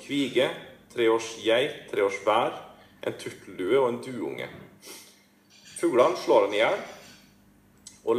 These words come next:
legger, eh, på noen plasser, og så tar han de andre dyrene og deler i to, faktisk, rett over magen, og så legger han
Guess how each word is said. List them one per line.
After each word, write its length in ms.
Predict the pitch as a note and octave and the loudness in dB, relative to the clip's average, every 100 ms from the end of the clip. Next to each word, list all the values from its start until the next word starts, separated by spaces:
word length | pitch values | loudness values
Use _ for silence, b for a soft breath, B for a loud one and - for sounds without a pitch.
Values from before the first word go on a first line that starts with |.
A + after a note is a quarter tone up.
| B2+ | 2
legger, 460 | G#2 - G#2+ B2 D3 D3 - - | 0 0 0 0 -2 -10 -12 -4
eh, 240 | G#2 G2+ G2 - | -2 -2 -4 -2
på 320 | G#2 G2+ G2+ | 2 2 0
noen 160 | G2+ G2+ | -6 -6
plasser, 400 | C#3 - G2+ B2 - - - b b b _ | -8 -4 -2 -2 -2 -14 -20 b b b _
og 100 | A2 | -8
så 400 | - C3 C3 C3 | -4 2 2 0
tar 160 | - A#2+ | 0 0
han 80 | - | 0
de 80 | |
andre 240 | B2 G#2 A2 | -2 -2 0
dyrene 240 | G#2 C#3 | 0 0
og 240 | B2+ - - | -4 -8 -2
deler 560 | D3 D#3 A#2 E2+ G#2+ | 0 2 2 0 -4
i 160 | D3 - | -6 -12
to, 400 | - E3 A3+ - - - - _ _ _ | -10 -8 -6 -8 -10 -20 -20 _ _ _
faktisk, 400 | D#3 - - - - - - | -4 -4 -10 -12 -18 -20 -14
rett 240 | - - - B2 | -4 -4 0 2
over 160 | G#2+ | 4
magen, 400 | C3+ B2+ G2 - - - B B B B A#2 | 4 4 4 -2 -8 -18 B B B B -10
og 60 | |
så 80 | - | -2
legger 380 | D3+ C#3+ - - | 2 2 0 0
han 120 | G#2 | -2